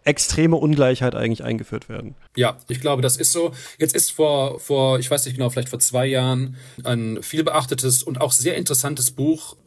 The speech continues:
Speaker 2: glaub ich, ein total falsches Buch, aber ein sehr interessantes Buch,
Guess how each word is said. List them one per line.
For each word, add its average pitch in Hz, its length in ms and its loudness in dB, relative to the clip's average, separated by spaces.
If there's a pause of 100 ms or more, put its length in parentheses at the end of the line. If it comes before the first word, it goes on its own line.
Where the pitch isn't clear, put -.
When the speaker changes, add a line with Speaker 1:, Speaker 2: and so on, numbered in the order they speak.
(100)
Speaker 2:
glaub 123 180 0
ich, - 100 -8
ein 110 40 -8
total 120 320 -2
falsches 131 360 2
Buch, 110 240 -6
aber 104 100 -6
ein 101 80 -6
sehr 147 220 2
interessantes 127 460 -2
Buch, - 260 -10